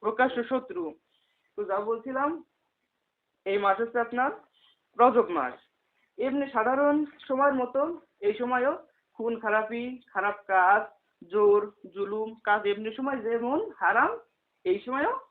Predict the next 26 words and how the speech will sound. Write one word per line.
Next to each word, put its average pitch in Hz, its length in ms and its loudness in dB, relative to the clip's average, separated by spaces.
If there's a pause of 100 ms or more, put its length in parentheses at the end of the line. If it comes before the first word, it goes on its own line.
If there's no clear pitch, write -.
(240)
তেমনই 262 340 4
হারাম। 247 400 4
কিন্তু 220 220 -4
এবার 214 180 2
বিশেষভাবে 285 440 2
বলা 214 240 4
হয়েছে, 233 260 0 (420)
এবার 202 160 0
যেন 226 140 0
আমরা 214 200 0
সমস্ত 277 560 -4
খারাপ 247 300 -2
কাজগুলো 233 560 -2 (220)
বাদ 208 240 2 (100)
দিয়ে 165 320 -8 (320)
ভালো 262 240 2
কাজ 247 220 -2
করার 285 260 2 (160)
টার্গেট 226 400 -4
নিই। 165 100 -10
কারণ 208 240 -2
ওই 247 80 0
যে 240 100 -4
বলা 233 200 2
হয়, 233 180 -2
জু-, 226 300 -8